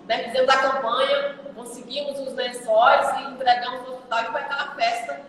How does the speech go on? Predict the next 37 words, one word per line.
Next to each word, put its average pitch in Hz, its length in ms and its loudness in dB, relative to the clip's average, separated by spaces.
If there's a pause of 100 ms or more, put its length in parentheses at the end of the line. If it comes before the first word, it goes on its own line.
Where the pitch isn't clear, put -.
(240)
E 254 220 -6
eles 277 180 6
agradeceram 269 560 0
de 254 100 -6
todo 254 300 -10
o - 20 -16
coração. 277 640 -6
Então 240 180 -12
a 277 60 -4
gente - 180 -10 (120)
consegue, - 400 -2
nem - 120 -8
que - 60 -12
seja - 180 -4
polêmico, - 520 2
a - 60 -16
gente - 180 -18
faz. - 300 -2 (280)
Nossa, - 0 -
nossa, 247 380 -12
nossa 226 340 -10 (360)
visão 240 260 -8
não 262 180 0
é 311 260 -2
essa. - 200 -10 (360)
E - 60 -20
também 285 220 0
nós 339 140 2
estamos 349 260 -6
também, 294 480 -4
pai, 233 280 -4
um 226 160 -8
sonho, 302 640 0 (180)
né? - 480 -6 (120)
Que 277 120 -18
não 349 200 -6
é 285 140 -2